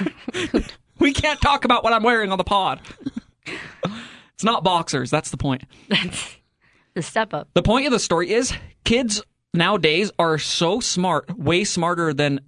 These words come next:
Speaker 1: adults. And this leads in perfectly to Clint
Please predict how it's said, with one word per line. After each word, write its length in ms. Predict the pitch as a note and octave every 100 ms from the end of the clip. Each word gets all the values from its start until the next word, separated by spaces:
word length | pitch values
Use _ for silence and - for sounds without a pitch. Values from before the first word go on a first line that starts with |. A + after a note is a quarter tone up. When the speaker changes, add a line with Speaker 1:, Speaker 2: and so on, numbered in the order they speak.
| _ C#3
Speaker 1:
adults. 480 | C3 - - - - _ _ -
And 180 | D#3 E3+
this 360 | A3 G#3+ - D#3+
leads 280 | E3 F3
in 140 | E3+ D#3
perfectly 520 | E3 E3 C#3+ C3+ B2+
to 460 | B2+ F3 D#3 C3+ - -
Clint 260 | - C3+